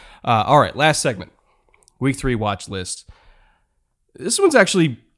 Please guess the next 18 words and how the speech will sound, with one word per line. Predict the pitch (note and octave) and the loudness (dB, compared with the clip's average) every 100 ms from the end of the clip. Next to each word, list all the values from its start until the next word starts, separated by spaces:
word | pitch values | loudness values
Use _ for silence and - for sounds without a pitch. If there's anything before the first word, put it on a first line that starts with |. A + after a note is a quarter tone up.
| _ - | _ -16
pretty | - D#3+ D#3 | 0 0 0
jam-packed. | G#2+ A2+ B2+ C3 A#2 A#2+ C3 C#3 | -2 -2 0 0 0 -2 -2 -2
There | B2 B2+ | -2 -4
was | A#2+ | -4
a | |
whole | A2+ D#3 | -2 -2
bunch | D3 B2+ | 0 -2
of | C3+ | -2
games | B2+ C3 B2 | 0 0 0
that | B2 | -4
you | C3 A#2 | -6 -8
could | - - - C3 C#3 | -8 -16 -4 -2 0
have | C3+ B2 | -2 -4
argued | A2+ B2+ B2+ C3+ C3 | -6 -6 -6 -6 -6
to | B2 | -10
put | - C#3+ | -8 -6
on | C3 C3+ C#3 | -4 -4 -6
here. | C#3+ C#3+ C#3+ | -6 -4 -4